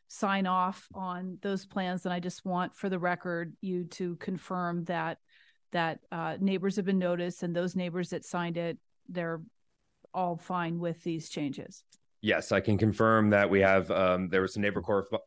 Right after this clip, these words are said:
Speaker 2: correspondence included on the agenda and as an attachment to the staff report. Um, we have the neighbors, um, especially the close neighbors, everyone's in, in, um,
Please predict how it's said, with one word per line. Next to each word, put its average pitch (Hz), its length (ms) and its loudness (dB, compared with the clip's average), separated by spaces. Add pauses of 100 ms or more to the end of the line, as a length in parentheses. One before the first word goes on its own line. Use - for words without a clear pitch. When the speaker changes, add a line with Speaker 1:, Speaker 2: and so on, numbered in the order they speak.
Speaker 2:
correspondence 131 720 2
included 110 520 0
on 92 160 -4
the 92 100 -4
agenda 104 580 2
and 92 240 -2
as 85 100 -4
an 87 80 -4
attachment 90 460 -2
to - 80 -6
the 82 80 -8
staff 110 320 4
report. 110 440 4 (360)
Um, 101 320 4
we 101 140 2
have 101 280 2
the 98 80 -2
neighbors, 101 720 0
um, 95 320 0
especially 101 320 -4
the 98 80 -4
close 131 240 2
neighbors, 123 420 2
everyone's 101 440 -2
in, 101 240 -4
in, 98 320 2
um, 95 400 4